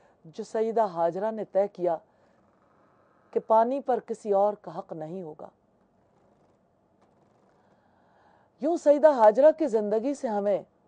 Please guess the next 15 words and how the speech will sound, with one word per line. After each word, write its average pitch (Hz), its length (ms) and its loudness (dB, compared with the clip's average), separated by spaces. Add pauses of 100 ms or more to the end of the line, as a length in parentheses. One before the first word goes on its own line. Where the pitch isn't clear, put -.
(2250)
ये 254 140 -2
पैगाम 226 480 2
मिलता 214 400 0
है 190 180 -4 (4000)
कि - 160 -12
अल्लाह 240 360 0
की 208 180 -10
ज़ात 202 460 0
पर 185 120 -4
यकीन, 170 580 -8 (1040)
अल्लाह 202 280 -2
की 202 180 -10
ज़ात 180 420 -4
पर 180 100 -6 (120)
तवक्कुल 170 440 -8